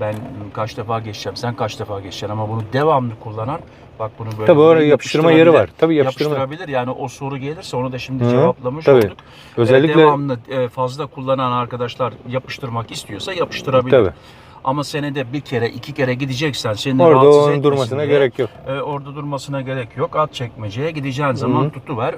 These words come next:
Speaker 1: öyle olur
Speaker 2: Aynen,
Speaker 1: yani.
Speaker 2: ben öyle yapıyorum.
Speaker 1: E, öyle, tabii.
Speaker 2: Yapıştırsaydım şimdi sana da veremezdim. Mesela oradan çıkarıp onu
Speaker 1: Aynen,
Speaker 2: vermekte
Speaker 1: aynen.
Speaker 2: sonra tekrar oraya yapıştırma şansı yok.
Speaker 1: Aynen,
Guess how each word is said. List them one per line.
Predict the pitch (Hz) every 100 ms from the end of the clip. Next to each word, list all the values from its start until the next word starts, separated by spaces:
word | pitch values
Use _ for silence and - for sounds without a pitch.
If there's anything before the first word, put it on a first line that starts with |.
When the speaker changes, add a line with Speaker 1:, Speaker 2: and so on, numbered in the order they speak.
| 139
Speaker 1:
öyle | 127 110
olur | 156 139 131
Speaker 2:
Aynen, | 147 131
Speaker 1:
yani. | 107
Speaker 2:
ben | 127
öyle | 135 123
yapıyorum. | 104 - 90 123 151
Speaker 1:
E, | - 135
öyle, | 131 104 - -
tabii. | - 143
Speaker 2:
Yapıştırsaydım | 135 - 147 - 143 143
şimdi | 135 143 135
sana | 139 139
da | 135
veremezdim. | 120 107 95 85 127 175 _ _ -
Mesela | 90 - 90 107
oradan | 113 107 110
çıkarıp | - - 104 95
onu | 135
Speaker 1:
Aynen, | 147 139
Speaker 2:
vermekte | 110 107 107 101
Speaker 1:
aynen. | 120 123
Speaker 2:
sonra | 123 117 113
tekrar | 117 110
oraya | 113 113 110
yapıştırma | 104 - 117 110
şansı | 101 101 90 110
yok. |
Speaker 1:
Aynen, | 151 123